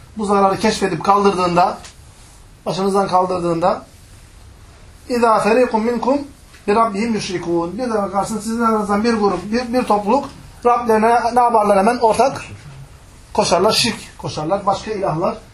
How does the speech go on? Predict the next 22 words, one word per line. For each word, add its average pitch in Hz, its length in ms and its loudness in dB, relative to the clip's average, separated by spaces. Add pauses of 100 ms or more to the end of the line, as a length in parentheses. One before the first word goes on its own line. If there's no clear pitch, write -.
(1300)
kurbanlarını 208 560 -2
adadıkları, 160 600 -4 (680)
adlarına 208 460 0
yemin 214 220 0
ettikleri, 170 680 -4 (1200)
dua 233 240 4
ettikleri 190 680 -2 (680)
kişileri 202 280 0
Allah'a 202 280 4
ne 214 80 4
yaparlar? 190 320 2 (100)
Kişileri 196 400 0
Allah'a, 208 480 2 (340)
putları 196 320 0
Allah'a 202 300 2
ortak 202 420 0 (480)
koşarlar. 143 420 -8
Yani 190 220 0
Allah 214 260 0
Teala'nın 214 520 0
anlattığı 214 400 -2
Mekkeliler, 214 580 -2